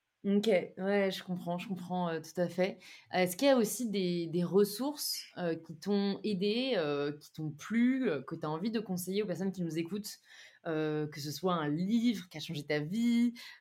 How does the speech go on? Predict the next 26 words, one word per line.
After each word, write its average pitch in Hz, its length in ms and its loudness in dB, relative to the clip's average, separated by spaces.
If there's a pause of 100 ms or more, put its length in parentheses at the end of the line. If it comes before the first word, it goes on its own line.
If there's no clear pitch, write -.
heu, 165 180 4
ou 160 80 -2
juste 196 300 0
que 170 80 -6
t'as 151 140 0
kiffé, 240 600 0
heu, 160 200 4
un 151 180 0
film, 220 640 -2
heu, 160 60 0 (240)
un 135 100 0
podcast, 175 640 0
enfin 156 120 -2
voilà, 147 240 2
des, 151 200 -4
des... 139 360 -4 (380)
j'aime 208 200 8
bien, 254 400 8
heu, 180 60 4
fournir 202 400 2
des 180 100 2
petits, 196 400 0
heu, 160 340 2
des 151 120 -6
petits, 185 480 -6
heu, 147 600 0